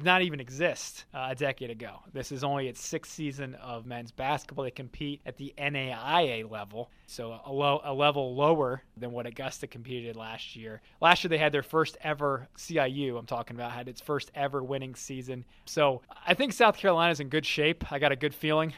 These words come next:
that, that they're gonna win this one and not get off to the start in exhibition play like it did last year. But I know that sounds crazy to say, but I think number one is winning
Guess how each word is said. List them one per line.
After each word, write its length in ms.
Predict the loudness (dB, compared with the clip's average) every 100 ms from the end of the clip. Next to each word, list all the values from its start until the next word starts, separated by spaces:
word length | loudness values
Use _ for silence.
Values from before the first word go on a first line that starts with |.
| -10
that, 180 | -10 -10
that 120 | -4
they're 100 | 0
gonna 140 | 0
win 200 | 2 0
this 200 | 0 -4
one 280 | -2 -2 -4 -8 _
and 220 | -12 -8 0
not 240 | 0 2
get 100 | 4
off 200 | 4 2
to 80 | -2
the 80 | -8
start 440 | 0 2 2 -2 -10
in 140 | -8
exhibition 560 | -8 -6 -2 -2 -4 -8
play 180 | -4
like 160 | -4 -6
it 100 | -8
did 160 | -8 -6
last 380 | -6 -8 -10
year. 220 | -10 -10 -8
But 200 | -10 -8 -2
I 100 | 6
know 140 | 6
that 100 | 6
sounds 240 | 4 2 4
crazy 260 | 2 2
to 80 | -4
say, 280 | 0 0 2
but 80 | 0
I 40 |
think 220 | -2 -6
number 280 | -4 -2 0
one 240 | 2 4 4
is 120 | 0
winning 520 | -4 -2 -2 -6